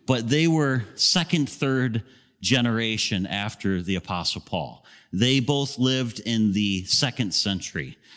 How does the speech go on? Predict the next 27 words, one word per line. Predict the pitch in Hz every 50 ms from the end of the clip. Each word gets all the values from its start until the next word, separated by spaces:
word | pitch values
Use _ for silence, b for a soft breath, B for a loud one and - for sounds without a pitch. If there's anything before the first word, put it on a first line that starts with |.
| B B
So | B - - 123 113
they | 107 127 139 135
were, | 135 131 131 127 120 113 113 -
like, | 117 113 110 101 87 - - - _
let's | - 127 117 -
say, | - - 117
the | 104 101
spiritual | 95 - - - 143 139 139 135 131 - - 120 107
grandchildren | 98 90 101 117 117 120 120 117 117 113 - - - 101 92 92 80 92 90 87 85 85 82 b b b b b b b
of | - 95 95 90 - -
Paul | - - 113 110 104 92 85 85 -
as | 92 92 87 -
he | - 117 110
was | 101 95 92 90 87 - - - - - - _ _ _
planting | - - 110 107 104 101 - 101 92 87 85 78 71 -
churches. | - - - 95 92 - - - 71 67 67 - - - - B B B B B B B B
They | 85 107 107
were | 107 107 107 104 98
the | 90 98 92 90 90
church | - - - 113 104 87 -
fathers | - - 107 95 98 98 90 87 85 87 85 -
a | 92 87
little | 85 90 98 95 87
farther | - - 98 90 90 82 82 82
down | 73 85 87 85 80
the | 80 82
road. | 85 85 85 78 69 67 71